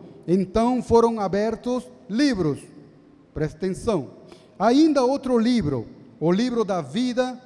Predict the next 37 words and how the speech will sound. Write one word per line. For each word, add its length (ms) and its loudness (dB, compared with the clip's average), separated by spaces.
foi 220 0
aberto. 520 -2
E 80 2
os 140 4
mortos 680 2
foram 640 2
julgados, 840 0
segundo 500 0
as 80 -2
suas 320 -2
obras, 480 0
conforme 760 2
o 120 2
que 80 -2
estava 280 -2
escrito 440 -2
nos 160 -2
livros. 500 -2
O 160 4
mar 280 0
entregou 500 2
os 100 -2
mortos 560 0
que 160 -2
nele 220 0
estavam, 680 -2
a 120 0
morte 360 0
e 100 0
o 100 2
inferno 560 -4
entregaram 540 -6
os 160 -4
mortos 500 0
que 140 -6
nele 220 -2
estavam, 580 -4